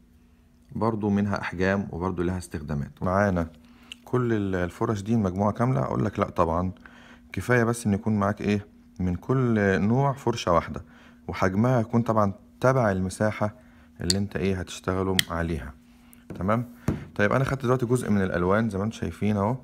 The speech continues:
طبعًا الألوان دي يا أولاد بتكون ميزتها إنها لها قيمة لونية. يعني إيه؟ يعني بيكون ألوانها قوية جدًا، واضحة وزاهية، وكمان بتعمل طبقة على نفسها بعد ما بتجف، فلذلك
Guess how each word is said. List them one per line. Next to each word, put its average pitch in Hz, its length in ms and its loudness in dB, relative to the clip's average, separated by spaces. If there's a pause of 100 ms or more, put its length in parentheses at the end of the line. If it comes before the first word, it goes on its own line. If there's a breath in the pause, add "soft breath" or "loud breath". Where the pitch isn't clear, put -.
(400 loud breath)
طبعًا 123 300 4
الألوان 101 380 2
دي 117 60 2
يا 113 60 2
أولاد 104 380 0
بتكون 110 600 -2 (200)
ميزتها 107 680 -2 (300)
إنها 104 460 0 (280)
لها 104 240 -4
قيمة 107 380 -2
لونية. 87 480 -2
يعني 82 340 -2
إيه؟ 110 180 0
يعني 98 220 0
بيكون 110 380 -2
ألوانها 101 480 2
قوية 95 460 4
جدًا، 87 380 -2 (300 loud breath)
واضحة 90 380 4
وزاهية، 82 500 -2 (500 loud breath)
وكمان 95 840 4
بتعمل 104 380 2
طبقة 110 340 4
على 87 160 2
نفسها 101 340 0
بعد 87 220 2
ما 87 100 2
بتجف، 117 500 0 (440 loud breath)
فلذلك 104 680 -2